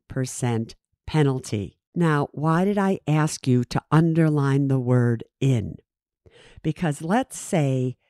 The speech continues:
it is right now, January of two thousand and twenty-four. And right now you are fifty-four. And your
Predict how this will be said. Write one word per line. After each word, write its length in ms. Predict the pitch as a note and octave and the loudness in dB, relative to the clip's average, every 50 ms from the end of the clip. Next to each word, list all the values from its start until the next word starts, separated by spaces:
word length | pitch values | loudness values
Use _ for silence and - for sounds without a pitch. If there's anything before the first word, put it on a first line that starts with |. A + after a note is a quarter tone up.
| _ _ - | _ _ -2
it 240 | - D3 D3+ - _ _ - | 0 0 0 0 _ _ 0
is 380 | D3+ D#3 D3 C#3 C3+ C3+ - | 2 2 2 2 -2 -2 -2
right 280 | C3 C#3+ D#3 E3 - - | -2 0 0 0 0 0
now, 440 | D3+ D3+ C#3 C3 B2+ C3 D3+ G3+ - _ _ _ _ _ _ _ _ _ _ _ _ - | 0 2 2 2 0 0 -2 -4 -6 _ _ _ _ _ _ _ _ _ _ _ _ -14
January 840 | - A2 B2 C3+ B2 B2 A#2+ B2 B2 A#2 A#2+ A#2+ A#2 A#2 B2+ D#3 G3 G3 | -6 -2 0 2 2 2 2 2 2 2 0 0 0 0 0 2 2 0
of 200 | E3+ E3 - - | 0 -2 -4 -4
two 180 | - D3 C#3+ | -4 -4 -2
thousand 420 | - - C3 A#2+ B2 A#2+ - B2+ B2+ | -2 -2 -4 -4 -4 -4 -4 -2 -2
and 140 | C#3+ D3 C#3+ | -2 -2 -2
twenty-four. 760 | - D3+ D3 D3 D3+ D3 - - F3+ G3+ A#3 A#3 F3+ A#2+ - _ _ _ _ _ _ _ _ _ _ _ _ _ _ _ _ _ _ _ - | -2 0 0 0 0 -2 -2 -2 -2 -2 0 -2 -4 -6 -10 _ _ _ _ _ _ _ _ _ _ _ _ _ _ _ _ _ _ _ -2
And 180 | C3+ C#3 C#3 | 0 2 4
right 260 | B2+ B2+ C3 C3 - - | 4 2 2 0 0 0
now 340 | B2+ C3+ B2 A2+ A#2 C3+ | 0 2 2 2 2 2
you 320 | E3 E3+ D3 C3 C#3+ D#3 - - | 0 0 2 2 0 0 0 -2
are 160 | B2 C#3+ D3+ | -2 -2 -2
fifty-four. 960 | - - C3 B2 - - - - D3+ - - - A3 A#3+ B3 G#3+ D3 C3 _ _ _ _ _ _ _ _ _ _ _ _ _ - - - - - - | -2 -4 -4 -4 -6 -8 -6 -6 -6 -4 0 0 0 2 2 0 -2 -6 _ _ _ _ _ _ _ _ _ _ _ _ _ -20 -20 -20 -14 -4 -2
And 220 | D#3+ E3 D#3+ D#3 | 0 0 2 2
your 340 | D#3+ E3+ E3+ D#3+ D#3 - | 4 4 4 4 2 0